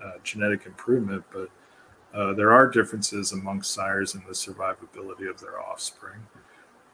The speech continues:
Uh, we can measure that in a very general basis just by looking at, uh, survival rates of offspring of sires in commercial environments that, that are somewhat challenged. And,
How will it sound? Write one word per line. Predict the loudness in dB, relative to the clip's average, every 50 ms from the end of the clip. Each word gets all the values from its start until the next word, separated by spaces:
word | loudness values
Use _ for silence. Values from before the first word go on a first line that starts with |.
| _ -20 -12 -6
Uh, | -4 -4 -2
we | 0 0 0
can | 2 2 2 4
measure | 8 8 8 8 8 6
that | 8 8 8 8 8 4
in | 0 -2
a | -2
very | 0 4 6 6 6 6 4 0 -6
general | -6 -4 -2 -2 0 2 2 2 2 0 -2 -2
basis | -2 -2 0 0 -2 -2 -4 -6 -6 -6 -8
just | -8 -8 -8 -6 -6 -6 -8 -8
by | -10 -8
looking | -6 -4 -4 -4 -4 -4 -4 -4 -4
at, | -4 -4 -6 -8 -10 -12 -14 -12
uh, | -12 -10 -10 -12 -14 -16 -18 _ -14 -12
survival | -10 -10 -6 -2 2 2 4 4 4 2
rates | 2 2 0 0 0 -2 -2 -4 -6 -8
of | -8 -12 _ _ _ _ -18 -6 0
offspring | 0 0 0 0 -4 -8 -6 -6 -6 -4 -4 -4 -6
of | -6 -8 -10 -8 -8
sires | -6 -6 -4 -2 -2 -2 -2 -2 -4 -4 -6 -6
in | -6 -6 -6 -6
commercial | -6 -6 -6 -4 -4 -4 -4 -4 -6 -6 -6
environments | -6 -6 -6 -6 -4 -4 -6 -6 -8 -8 -8 -8 -8
that, | -8 -10 -14 -18 -18 _ _ -14
that | -12 -10 -8
are | -8 -6
somewhat | -6 -6 -6 -4 -4 -4 -6 -8 -8
challenged. | -6 -4 -4 -4 -4 -4 -8 -10 -10 -12 -12 -12 -14 -18 _ -20 -20 -20 -20 -20 -20 -20 -20 -20 -20 -18 -10 -4
And, | -2 0 2 2 0 0 -2 -6